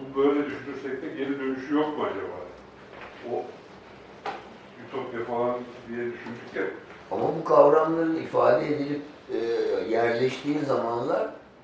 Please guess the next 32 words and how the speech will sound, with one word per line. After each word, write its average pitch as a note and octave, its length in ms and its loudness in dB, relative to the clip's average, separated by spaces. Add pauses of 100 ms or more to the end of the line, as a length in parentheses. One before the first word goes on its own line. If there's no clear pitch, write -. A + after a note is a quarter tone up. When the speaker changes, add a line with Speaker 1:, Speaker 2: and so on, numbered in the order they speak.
(180)
Speaker 2:
hani B2 220 -8 (680)
tam - 140 2
Speaker 1:
Evet, - 260 6
Speaker 2:
da F#3+ 40 6
Speaker 1:
yargılar. C#3+ 400 2
Speaker 2:
o, C#3+ 420 4
tam D#3+ 280 0
da D#3+ 120 4
o G3 120 4
hareketlerin, E3 760 -2
e, G#2+ 540 -6
daha B2 220 2
yoğunlaştığı A2+ 760 0
zamanlar, F2 580 -6
daha F#2+ 220 2
modern A#2+ 420 0
zamanların G2+ 560 -4
kavramları F#2 680 -4
bunlar E2+ 380 -14
yani. F#2+ 380 -14 (680)
E, - 60 -16 (1700)
Speaker 1:
Şimdi C#3 120 0
o D#3 160 6
adam F3 400 6
çünkü - 140 -4
Speaker 2:
bilmiyorum, - 180 4
Speaker 1:
o - 20 4
Speaker 2:
zannetmiyorum. D3 880 6 (760)
Speaker 1:
Niye G3 260 4
utansın - 480 0
yani? G#2 360 -8
Öyle, - 420 2